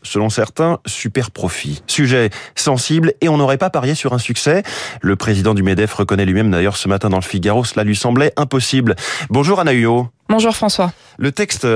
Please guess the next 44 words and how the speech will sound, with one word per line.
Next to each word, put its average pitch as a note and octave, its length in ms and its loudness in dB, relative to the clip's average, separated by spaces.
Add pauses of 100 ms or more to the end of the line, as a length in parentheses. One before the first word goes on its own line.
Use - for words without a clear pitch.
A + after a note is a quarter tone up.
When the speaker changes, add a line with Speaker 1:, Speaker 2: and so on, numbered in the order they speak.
(140)
Speaker 1:
n'est A2+ 140 0
pas C3 220 -2
encore A2 260 -4
formellement B2 580 2
approuvé. C3+ 460 -2
Que A#3+ 140 0
dit-il E3 340 -2
exactement ? F#2 540 -2 (280)
Speaker 2:
Sont G#3+ 200 0
concernées F#3+ 420 2
uniquement G#3+ 380 2
les G3 180 2
entreprises F#3+ 420 0
de G3 220 0
onze A3 320 2
à F#3+ 100 0
quarante-neuf A3 480 0
salariés, G3 480 2
dont F3 120 0
le F#3+ 100 4
bénéfice G3 540 0
net G3+ 340 2
équivaut F#3+ 380 0
à F3 180 2
un G#3 100 2
pour G3+ 200 -2
cent G#3 120 0
du F3 140 0
chiffre - 320 -4
d'affaires F3+ 380 0
pendant D#3 240 -4
trois F#3+ 320 -2
ans G3+ 80 0
consécutifs. F3+ 760 -2 (460)
Un G#3 100 2
dispositif F3+ 600 -2
qui - 160 -2
ne F3 180 2
satisfait F#3 540 -2
pas B3+ 160 2
la A3 100 2
plupart G3+ 300 -2
des F#3 80 0
syndicats. F#3 540 0